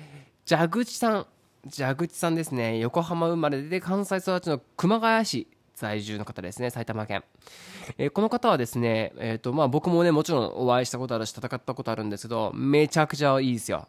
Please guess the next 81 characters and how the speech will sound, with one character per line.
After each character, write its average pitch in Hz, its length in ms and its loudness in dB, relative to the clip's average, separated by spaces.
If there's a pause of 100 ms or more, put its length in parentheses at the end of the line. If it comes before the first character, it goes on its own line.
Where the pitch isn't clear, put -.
も 127 400 -2
う 120 60 -2
ね、 117 380 -2
癖 - 260 -2
の 151 240 2
あ 160 80 2
る 143 140 0
詩 117 200 -8
と 131 140 -2
い 139 180 -2
う 135 60 -4
か、 123 320 0
読 139 200 -2
み 151 140 0
方 160 240 0
も 127 140 0
ね、 139 260 2
も 127 320 0
う - 60 2
面 143 100 0
白 147 280 -4
く - 80 -18
っ - 20 -20
て - 180 -10
い - 20 -6
う - 20 -6
か、 113 100 -4
独 117 200 -8
特 139 200 -8
な 135 100 0
ん 123 60 0
で 113 80 -2
す - 40 -14
け 123 80 -6
ど、 123 280 0 (500)
た 165 100 0
だ 151 120 2
テ 147 160 0
キ 151 120 -4
ス - 120 -4
ト 135 100 2
は 117 80 2
本 131 240 0
当 139 160 -2
に 131 320 2
超 151 480 2
強 147 360 0
っ - 40 -10
て - 160 -12
い - 20 -12
う - 40 -10
か - 40 -8
ね、 92 220 -8
強 147 420 -2
い 127 60 -2
と 110 80 -4
い 110 80 -2
う 107 80 -4
か、 95 300 -4 (420)
あ 117 880 2
ー、 - 200 -18
や 127 180 6
っ - 60 -10 (180)
て 175 140 8
く 180 140 6
ん 123 180 6
ね 113 260 -2 (140)
っ - 40 -20
て 120 80 -4
い 120 40 0
う 117 40 0
ね、 131 760 -2
こ - 180 0
の 190 160 4
人 180 160 -2
や 139 120 4
っ - 60 -4
て 165 140 -2
く 160 80 2
ん 143 100 2
ね 107 220 -2